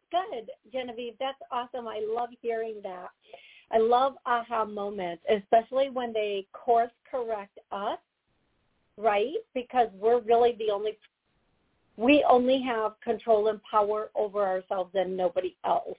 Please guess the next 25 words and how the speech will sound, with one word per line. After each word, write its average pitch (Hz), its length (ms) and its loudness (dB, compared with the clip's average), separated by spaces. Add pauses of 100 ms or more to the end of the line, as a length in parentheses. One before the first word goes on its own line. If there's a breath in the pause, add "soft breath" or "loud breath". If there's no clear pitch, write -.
(140)
So 185 460 6
we're 208 420 2
the 214 200 -2
only 208 200 -6
one 196 420 -8
who 220 120 0
can 196 200 -6
course 185 300 -2 (100)
correct. 175 380 -2 (640)
Like, 220 200 4
we 262 100 -2
can 269 160 -6
only 277 220 -4
course 233 260 0 (140)
correct 233 320 -2
ourselves. 220 400 -4
I'm 202 160 -4
sorry 220 260 0
for 220 80 -6
the 196 80 -10
way 196 160 -6
that 185 180 -10
came 202 220 -8
out. - 200 -12 (540 loud breath)
Okay, 254 320 4